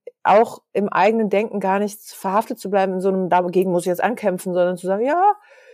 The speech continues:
ich spiele jetzt mal mit all diesen Anteilen und die sind, äh, alle erlaubt und, ähm, ich lade vielleicht, ja, eben Anteile ein, die vorher nicht so eine Rolle gespielt haben und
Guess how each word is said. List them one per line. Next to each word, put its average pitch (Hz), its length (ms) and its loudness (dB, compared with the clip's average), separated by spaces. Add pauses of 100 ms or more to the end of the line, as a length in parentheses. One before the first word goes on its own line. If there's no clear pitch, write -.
(140)
ich - 200 -4
spiele 311 320 0
jetzt 302 180 -2
mal 165 120 0
mit 160 180 0
all 143 140 4
diesen 156 180 -6
Anteilen 156 500 -2
und 175 120 -4
die 175 60 -6
sind, 190 320 -2
äh, 127 260 2
alle 254 200 6
erlaubt 180 400 4
und, 180 340 -6
ähm, 180 380 2 (800)
ich - 200 -8
lade 196 520 6
vielleicht, 180 580 0
ja, 180 240 2
eben 160 200 -4
Anteile 190 440 -4
ein, 202 320 0
die 180 320 -4 (240)
vorher 233 300 2
nicht 269 160 -4
so 220 80 0
eine 202 80 2
Rolle 190 240 4
gespielt 190 460 0
haben 175 340 0
und 165 300 -8